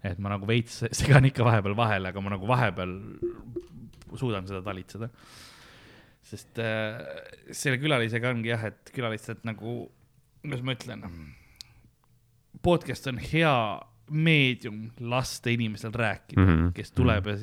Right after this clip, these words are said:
Speaker 1: s-, sa küsid ja siis sa lasedki neil rahulikult, neil ei ole, meil ei ole seda telesaate, seda nii ja nüüd on, aeg on läbi.
Speaker 2: Mhm.
Speaker 1: Suurepärane, aitäh, et tulid, aa, ma tean, et sa ei saanud ühtegi sõna praktiliselt öelda, aga nüüd me lähme reklaamipausile sellele asjale. Ei, me oleme kolm
Speaker 2: Jaa.
Speaker 1: tundi aega, nagu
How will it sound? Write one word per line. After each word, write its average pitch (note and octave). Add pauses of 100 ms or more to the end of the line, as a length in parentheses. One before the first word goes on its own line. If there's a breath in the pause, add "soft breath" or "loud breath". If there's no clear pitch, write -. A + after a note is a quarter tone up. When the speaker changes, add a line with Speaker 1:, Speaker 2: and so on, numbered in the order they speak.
Speaker 1:
s-, -
sa A2
küsid B2+
ja G#2+
siis G#2+
sa -
lasedki A2
neil F#2+
rahulikult, G#2+
neil G#2
ei G#2+
ole, B2
meil A2+
ei A#2+
ole B2+
seda A2
telesaate, G#2+
seda A#2+
nii A3+
ja G3+
nüüd A#3
on, A3
aeg A3
on F#3+ (120)
läbi. F3 (220 loud breath)
Speaker 2:
Mhm. F2+
Speaker 1:
Suurepärane, G3+
aitäh, F#3
et F#3
tulid, G3+
aa, F3
ma D#3
tean, E3
et E3
sa D#3
ei D3
saanud D3+
ühtegi E3+
sõna E3
praktiliselt D3+
öelda, D3+
aga C3+
nüüd F3
me E3+
lähme D3+
reklaamipausile D3+
sellele C#3
asjale. D#3
Ei, D4+
me G#3+
oleme G3+
kolm A#3
Speaker 2:
Jaa. E2
Speaker 1:
tundi -
aega, B2
nagu C#3